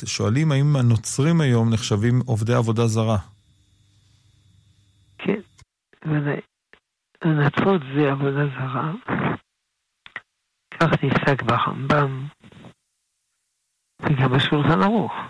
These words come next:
Speaker 2: מלא. אמנם לא כתוב שם נוצרים, <laughs> מפחד הצנזורה, אבל ברור שמדובר עליהם ולא על כל מיני בודהיסטים.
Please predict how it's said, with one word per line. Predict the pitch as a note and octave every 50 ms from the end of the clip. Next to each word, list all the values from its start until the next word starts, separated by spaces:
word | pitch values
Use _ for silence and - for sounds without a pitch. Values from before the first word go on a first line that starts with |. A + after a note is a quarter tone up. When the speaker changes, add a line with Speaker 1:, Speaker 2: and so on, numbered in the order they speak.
| - _ -
Speaker 2:
מלא. | C#3 D3+ F3 G3+ F#3+ C3+ A2+ - - - - - - _ _ _ _ _ _ _ _ _ _ _ _ _ _ _ _ _ _ _ _ _ _ _ -
אמנם | D3 C#3 D3 D#3 D3+
לא | D#3 E3
כתוב | - - C3+ - - D3 C3+ B2+
שם | - - B2+ B2
נוצרים, | A#2+ A#2+ B2 A#2+ - - - - - - C3 C#3 D3+ D#3+ - - - - - - - - - - -
<laughs> | _ _ _ _ _ - - - - - _ _ - -
מפחד | C3 - - C#3 C3 - - B2+ A#2+
הצנזורה, | C#3 C3+ - - - B2 C3 C#3 C3 C3 C#3+ C3+ - B2+ - E3+ E3 - _ _ _ _ _ _ _ - - _ _ _ _ _ _ - C3+
אבל | C3+ B2+ C3+ C3 C3 B2+ B2+ B2+ B2+
ברור | C3+ C#3 D#3 F#3+ G3 D3+
שמדובר | A#2+ - B2+ A#2+ B2 A#2+ A#2+ B2+ A2+ A#2 A#2 A#2+
עליהם | A#2 A#2 A#2+ A#2 A#2 A#2 A#2 A#2+
ולא | B2+ - A#2
על | B2 C3
כל | - - C3+
מיני | A#2 A#2+ B2 B2 B2+ B2+
בודהיסטים. | B2 C3 C3+ B2+ A#2+ A#2+ A2+ - - A#2+ - - -